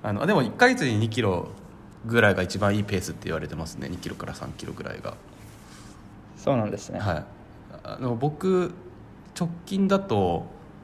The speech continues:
Speaker 1: 一年前ぐらいに八キロ痩せて、今リバウンドしてるんですけど、<laughs> オートミールが良かったですよ、その時は。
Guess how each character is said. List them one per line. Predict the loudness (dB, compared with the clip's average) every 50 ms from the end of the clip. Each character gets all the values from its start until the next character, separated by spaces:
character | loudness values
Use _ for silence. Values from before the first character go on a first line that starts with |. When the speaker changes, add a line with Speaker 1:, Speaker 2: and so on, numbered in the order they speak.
| -18 -12 -8
Speaker 1:
一 | -6 -4 -2 0 2
年 | 2 4 4
前 | 4 4 4 4
ぐ | 4 4
ら | 4 4
い | 2 0
に | -2 -4 -6 -6 -6
八 | -8 -6 -6 -4 -4
キ | -2
ロ | -2 -2
痩 | -2
せ | -4 -6
て、 | -4 -2 -2
今 | -2 -2 -2
リ | -2 -2
バ | -2 -2 -2
ウ | -2
ン |
ド | -4 -4
し | -6 -4
て | -6
る | -6 -6
ん |
で | -6 -8
す | -10 -10
け | -10 -8
ど、 | -8 -8 -8 -8 -10 -14 -18 -18 -18 -18 -18 -18 -12 -8 -6 -6 -6 -6 -10 -8 -8 -8 -8 -8
<laughs> | -10 -14 -18 -20 -20 -20 -20 -20 -20 -20 -18 -18 -18 -18 -20 -20 -20 -20 -20 -20 -12 -2 2
オ | 6 6 6
ー | 6 8
ト | 8 8 8
ミ | 8 8 6
ー | 6 4
ル | 2 0 -4 -6 -8 -10 -12 -16 -18 -20 -20 -20 -20 -20 -20 -20 -20 -20 -20 -18 -2 0
が | 2 2
良 | 4 2 2
か | 2 2
っ | 0
た | 0
で | -4 -8
す | -6 -8
よ、 | -6
そ | -6 -6
の | -6
時 | -6 -6 -6 -8
は。 | -8 -10